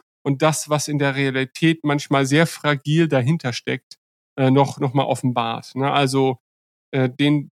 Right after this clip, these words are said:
den perfekten Helm gibt es so in der Art und Weise eigentlich gar nicht. Ähm,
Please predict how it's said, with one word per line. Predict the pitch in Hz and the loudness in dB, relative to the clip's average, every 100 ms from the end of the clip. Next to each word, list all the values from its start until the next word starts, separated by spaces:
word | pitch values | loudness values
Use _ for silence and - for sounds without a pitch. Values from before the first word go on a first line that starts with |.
| _ _ _ | _ _ _
den | 151 147 | -4 -2
perfekten | - 151 - 180 - _ 170 | -4 -4 -2 -2 -4 _ -2
Helm | 151 127 151 170 170 | 0 0 2 2 0
gibt | 143 165 - | -2 -8 -6
es | 151 - | -8 -4
so | 147 113 | -6 -4
in | 135 127 | -4 -2
der | 127 123 - - | -2 -2 -4 -10
Art | 131 123 135 - _ - | -6 -4 -6 -10 _ -10
und | 135 127 | -8 -4
Weise | 127 131 135 | -4 -4 -4
eigentlich | 131 131 127 123 - | -4 -4 -4 -8 -8
gar | 127 117 120 | -4 -2 -2
nicht. | 127 147 - _ _ _ _ _ _ _ - | -2 -4 -6 _ _ _ _ _ _ _ -6
Ähm, | 135 131 131 131 131 | -2 0 0 -2 -6